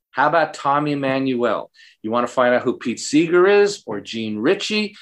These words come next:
How about the violin, Mark O'Connor? Can't get any better than that.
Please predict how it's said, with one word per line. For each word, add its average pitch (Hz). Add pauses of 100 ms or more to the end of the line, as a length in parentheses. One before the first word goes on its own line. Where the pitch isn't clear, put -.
(200)
How 139
about 170
the 165
violin, 165
Mark 113
O'Connor? 170
Can't 123
get 139
any 143
better 151
than 156
that. 175